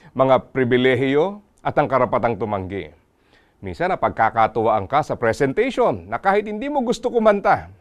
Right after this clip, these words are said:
<laughs> eh minsan wala kang magawa kundi kumanta dahil yun ang kailangan.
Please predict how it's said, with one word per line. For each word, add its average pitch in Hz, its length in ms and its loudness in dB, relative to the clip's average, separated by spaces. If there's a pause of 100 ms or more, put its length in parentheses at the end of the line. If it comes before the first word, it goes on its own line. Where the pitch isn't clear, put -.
(120)
<laughs> - 360 -18
eh 139 80 0
minsan 156 320 -2
wala 123 240 2
kang 127 160 -2
magawa 110 480 2
kundi 110 240 -4
kumanta 190 640 2 (320)
dahil 165 320 0
yun 175 80 0
ang 156 80 -2
kailangan. 131 640 -4